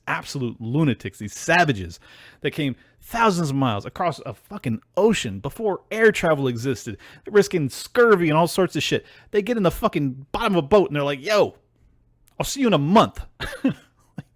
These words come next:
you know how crazy that is? But they did it because they were in search of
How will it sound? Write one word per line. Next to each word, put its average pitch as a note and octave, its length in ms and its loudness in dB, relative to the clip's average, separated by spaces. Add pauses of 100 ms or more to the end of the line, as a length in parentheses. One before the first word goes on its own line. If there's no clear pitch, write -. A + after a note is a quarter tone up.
(180)
you B3+ 40 0
know B3+ 80 2
how B3+ 80 4
crazy F#3+ 420 0
that A3 120 2
is? B3 220 2 (1000)
But G3 120 0
they A3 120 6
did C4 220 -2
it A3 120 -2
because G3 260 0
they G3+ 100 4
were F#3+ 200 0 (160)
in F#3+ 140 0
search - 520 -2
of E3 240 -2